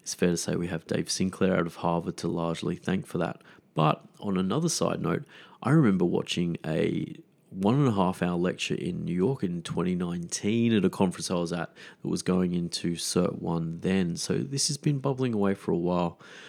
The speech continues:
But listen, here comes another too good to be true statement. sert one regulates metabolism, resistance to stress,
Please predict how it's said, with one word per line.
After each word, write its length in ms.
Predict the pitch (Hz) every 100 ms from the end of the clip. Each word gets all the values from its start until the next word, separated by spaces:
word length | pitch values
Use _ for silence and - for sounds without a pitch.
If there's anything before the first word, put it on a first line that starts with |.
| - -
But 100 | 92
listen, 320 | 85 87 82 _ _ _ _
here 240 | - 104
comes 340 | - 104 92
another 420 | - 90 87 85 87
too 260 | - 87
good 140 | 87 -
to 80 | -
be 100 | 80
true 200 | 87 82
statement. 520 | - 87 - - - - - - -
sert 360 | - - 107 104
one 320 | 92 92 87
regulates 680 | - 95 87 92 87 - -
metabolism, 680 | 85 - 131 127 90 - - - _ - -
resistance 720 | 104 87 92 - - 90 -
to 60 | 90
stress, 520 | - - 151 - -